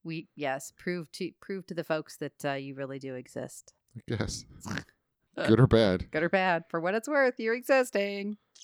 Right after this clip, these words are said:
Speaker 2: I'm existing.
Speaker 1: Yeah. So let's move into, like, what's hot in social media. And I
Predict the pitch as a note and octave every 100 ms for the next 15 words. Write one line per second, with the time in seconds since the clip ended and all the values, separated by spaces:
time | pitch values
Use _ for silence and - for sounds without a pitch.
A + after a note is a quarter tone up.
0 | - B2+ B2+ - D2+ C#2 - C2+ C#2 D2+
1 | - - - - F3+ F3 E3+ E3+ E3+ F#3
2 | - G3+ F3+ F3 E3+ - E3+ D#3 D3 D3
3 | C3+ C3+ - E3 - D#3+ D#3 - D3 -
4 | C#3+ - C#3+ C#3 C#3 C3+ C#3+ _ _ -
5 | F3+ - - G3